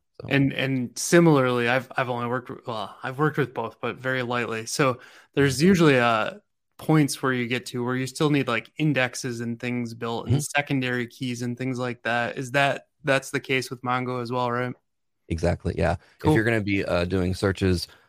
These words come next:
Speaker 1: um, or, or specific, uh, queries, then yeah, there's actually, um, in,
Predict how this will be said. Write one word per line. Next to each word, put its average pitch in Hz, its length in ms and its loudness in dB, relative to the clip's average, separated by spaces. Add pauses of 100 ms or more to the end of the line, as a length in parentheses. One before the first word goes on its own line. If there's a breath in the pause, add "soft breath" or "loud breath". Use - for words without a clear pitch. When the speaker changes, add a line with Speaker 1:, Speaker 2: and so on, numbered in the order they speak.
(140 soft breath)
Speaker 1:
um, 90 420 4
or, 87 340 4
or 87 300 0
specific, 98 800 -2
uh, 87 160 2
queries, 110 540 2
then 90 420 0
yeah, 85 240 2
there's 101 220 2
actually, 117 420 2
um, 92 380 0 (280 soft breath)
in, 95 260 0